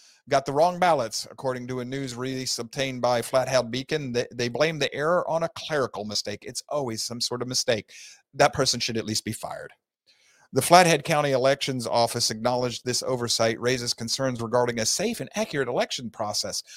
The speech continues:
Flathead County Public Information Officer Kim Griesner said in the release. The Elections Department is fully aware of the gravity of the situation and is unwaveringly committed to ensure, oh, good. D-, liar. Liar. Just, just liar.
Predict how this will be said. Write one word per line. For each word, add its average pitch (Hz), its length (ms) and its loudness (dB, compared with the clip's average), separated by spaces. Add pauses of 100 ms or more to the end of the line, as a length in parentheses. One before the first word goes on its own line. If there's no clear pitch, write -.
(120)
Flathead 120 420 4
County 120 240 0
Public 123 340 -2
Information 117 500 -4
Officer 117 440 -2
Kim 123 320 -4
Griesner 117 460 -2
said 110 260 0
in 107 140 -2
the 104 80 -4
release. 104 400 -2 (480)
The 147 100 4
Elections 175 500 4
Department 113 460 -4
is 117 80 -2
fully 175 280 -2
aware 127 240 2
of 117 60 -2
the 113 60 -6
gravity 123 420 -2
of 113 100 -4
the 117 60 -8
situation 131 800 -6
and 127 100 -6
is 123 220 -4
unwaveringly 160 640 -2
committed 143 420 -4
to 131 140 -4
ensure, 127 300 -2
oh, 127 320 8 (400)
good. 147 380 8
D-, 185 100 -4 (540)
liar. 127 400 4 (840)
Liar. 117 380 2 (500)
Just, - 240 -12
just 320 280 -8
liar. 123 340 2